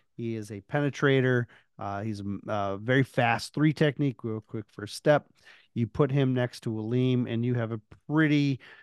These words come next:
uh, exciting tandem of guys that can, that can attack through the middle.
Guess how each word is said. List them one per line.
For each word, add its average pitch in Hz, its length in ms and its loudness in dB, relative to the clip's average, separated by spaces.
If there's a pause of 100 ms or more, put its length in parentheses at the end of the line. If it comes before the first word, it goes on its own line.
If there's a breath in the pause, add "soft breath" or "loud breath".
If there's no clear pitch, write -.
(240 loud breath)
uh, 120 240 0
exciting 123 680 0
tandem 113 640 -2 (340 soft breath)
of 120 200 -4
guys 110 420 -2
that 104 200 -4
can, 104 280 -6
that 107 240 -4
can 117 80 -4
attack 107 440 -2
through 117 140 -2
the 113 100 -4
middle. 143 420 4